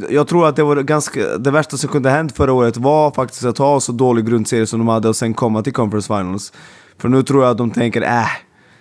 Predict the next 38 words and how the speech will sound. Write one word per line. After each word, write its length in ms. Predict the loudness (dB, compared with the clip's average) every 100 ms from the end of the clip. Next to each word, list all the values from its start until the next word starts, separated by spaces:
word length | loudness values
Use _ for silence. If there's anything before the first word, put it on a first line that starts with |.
| _ _ _ -10
vad, 420 | -2 0 0 -2
palla 240 | 0 0
ta 200 | 0 2
i 120 | 2 2
när 120 | 2
vi 100 | 2
ändå 180 | 2 2
vet 260 | 2 0
att 200 | 0 -2
vi 60 | 0
kommer 180 | -4 -2
vara 160 | -4
där 220 | 0 0
topp 240 | 0 -4 -4
fyra", 320 | 0 0 0
liksom. 420 | -2 -4 -6 -8 -10 -20 -20 -20
Så 140 | -6 -4
jag 100 | 0
tror 120 | 0
de 100 | 0
kommer 140 | 0
spara 340 | -2 2 2 2
på 100 | 0
kroppar. 500 | 0 -2 0 0 -2 -8 -20 _ _ _
Jag 180 | -10 -8
tror 220 | -2 0
att 160 | 0 -2
LeBron 400 | -2 0 2 0
och 60 | 0
A 100 | 0
D 80 | -2
kommer 200 | -2 0
vilja 200 | 0 0
mycket, 360 | -2 -4 -4
att 100 | -2
Austin 280 | -2 -2 0
Reeves 220 | 2 0
kommer 260 | -2 -2